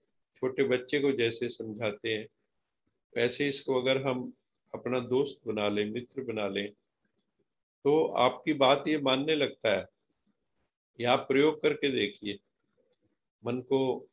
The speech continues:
बहुत लाड करो, प्यार करो, शाबाश दो। आज तक वही तो हमें लेके चल रहा है। लेकिन ये याद रखो कि अगर आप सोचो कि आप जबरदस्ती से वश में कर लोगे, आप मन का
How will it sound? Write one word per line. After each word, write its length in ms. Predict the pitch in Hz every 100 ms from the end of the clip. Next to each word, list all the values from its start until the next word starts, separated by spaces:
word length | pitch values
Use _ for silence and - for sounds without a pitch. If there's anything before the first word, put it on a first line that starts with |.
| -
बहुत 220 | 120 135 123
लाड 460 | 113 104 117 98
करो, 220 | 104 101 104
प्यार 360 | - 113 117
करो, 420 | - 101 98 101 - _ _ _ _ -
शाबाश 560 | - 117 131 139 -
दो। 340 | 117 110 104 - _ _ _ _ _ -
आज 280 | 113 123 127
तक 140 | 139
वही 260 | 131 131 151
तो 200 | 156 151
हमें 160 | 147 147
लेके 280 | 143 139
चल 200 | 139 135
रहा 180 | 127 123
है। 100 | 113 - _ _ _ _ _ - - 120
लेकिन 320 | 135 170 170
ये 240 | 151 165
याद 300 | 156 123 120
रखो 440 | 120 - - 160 156
कि 140 | 139
अगर 220 | 123 135
आप 200 | 139 131
सोचो 380 | - 135 135 147
कि 120 | 135
आप 220 | 123 120 104
जबरदस्ती 640 | 110 127 131 156 - 165
से 120 | 165
वश 240 | 156 147 -
में 80 | 151
कर 200 | - 131
लोगे, 340 | 123 117 113 110 _ _ _ _ _ -
आप 420 | - _ 120 139 127
मन 280 | 123 143
का 380 | 147 160 147 -